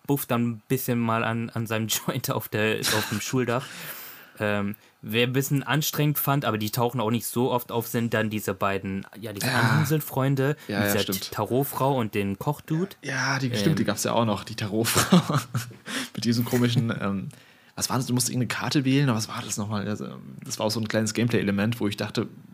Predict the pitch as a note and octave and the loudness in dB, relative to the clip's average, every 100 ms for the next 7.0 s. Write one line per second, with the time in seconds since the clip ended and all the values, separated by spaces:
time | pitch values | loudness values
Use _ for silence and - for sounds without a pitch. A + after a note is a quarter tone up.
0 | - A2 A2 A2+ G#2+ C3 F3+ - - - | -14 -6 -2 0 2 0 0 2 2 0
1 | - - A#2+ - - E3+ E3 C3 A2 - | -12 -8 -8 -8 -6 -4 -4 -6 -10 -16
2 | _ _ - - - - - B2 B2+ A#2+ | _ _ -20 -20 -20 -10 -2 2 2 2
3 | A#2+ B2+ C3 - B2 A#2+ A#2 A#2 - B2+ | 2 2 0 0 2 2 2 0 -2 0
4 | A#2 B2 - A#2 - C3 C3+ C3+ B2+ B2+ | 0 0 0 0 0 0 0 0 0 0
5 | - - G#2+ A#2 B2+ B2+ B2 A#2+ - B2+ | -4 -8 0 2 4 2 0 -4 -2 2
6 | C3+ B2 - C3+ C3+ B2+ - C#3+ - A2 | 2 2 2 0 2 -2 0 -2 -2 -10